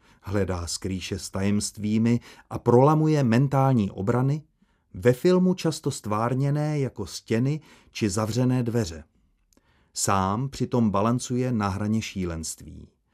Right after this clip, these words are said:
Pláž proměněná ve snové vězení. V podobných scenériích se odehrává značná část filmu Počátek.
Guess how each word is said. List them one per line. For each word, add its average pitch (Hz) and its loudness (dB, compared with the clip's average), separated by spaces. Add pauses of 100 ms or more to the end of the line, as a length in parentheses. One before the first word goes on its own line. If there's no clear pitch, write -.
(440)
Pláž 104 2
proměněná 107 0 (140)
ve 101 -4
snové 107 -2
vězení. 87 -6 (600)
V - -20
podobných 147 4
scenériích 110 0
se 98 -6
odehrává 110 -2
značná 101 -4
část 101 -8
filmu 101 -2
Počátek. 82 -8